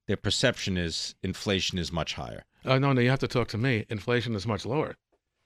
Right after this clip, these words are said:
Speaker 2: Can I tell you why? Very interesting. Let's assume the price of peas goes up, and you switch to string beans, and say string beans have not yet gone up. Then the average price you pay is not as high as the index indicates. In other words, the in-, the index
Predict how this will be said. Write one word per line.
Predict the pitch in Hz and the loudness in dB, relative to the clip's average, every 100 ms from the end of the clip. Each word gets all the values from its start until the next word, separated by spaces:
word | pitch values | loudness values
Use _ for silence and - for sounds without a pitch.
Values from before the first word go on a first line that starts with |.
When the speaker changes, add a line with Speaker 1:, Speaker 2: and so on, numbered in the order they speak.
| _ | _
Speaker 2:
Can | 113 | -8
I | |
tell | 104 127 | -6 -4
you | 127 | -2
why? | 104 135 196 180 | -2 -2 -4 -6
Very | 117 143 | -4 -4
interesting. | 120 180 - - - _ _ _ _ - | -4 -6 -8 -10 -14 _ _ _ _ -2
Let's | 180 233 | 2 2
assume | - 180 | 4 4
the | 170 | 4
price | - 139 131 | 2 2 2
of | 101 | 0
peas | 107 123 101 | 2 2 2
goes | 98 90 | -2 -2
up, | 98 - _ _ _ _ _ _ _ _ _ _ _ | -4 -10 _ _ _ _ _ _ _ _ _ _ _
and | 120 120 | -2 0
you | 131 | 0
switch | - 127 | 0 -2
to | - | -2
string | 107 123 120 | -2 2 2
beans, | 95 302 - - _ _ _ _ - | 2 -4 -8 -16 _ _ _ _ -6
and | 113 | -2
say | 139 | 0
string | 127 139 127 | 0 0 2
beans | 120 110 | 2 2
have | 104 | 2
not | 113 107 | 2 2
yet | 117 - | 0 0
gone | 107 90 | -2 -2
up. | - - _ _ _ _ _ - - | -4 -12 _ _ _ _ _ -10 -2
Then | 123 | 2
the | 135 | 4
average | 160 151 - | 4 2 0
price | 147 143 - | 2 4 2
you | 110 | 0
pay | - 131 | 2 4
is | 110 | 4
not | 117 107 | 2 0
as | 101 | 0
high | 113 107 | 2 2
as | 98 | 2
the | 104 | 0
index | 110 92 - | 0 -2 0
indicates. | 110 92 104 104 - - _ _ 117 | -2 -2 -6 -6 -8 -14 _ _ -2
In | |
other | 120 127 | 2 4
words, | 120 117 - - - - | 4 2 -2 -14 -12 -6
the | 123 | -2
in-, | 170 208 143 | 0 0 2
the | 139 | 0
index | 147 202 156 139 | 4 4 6 4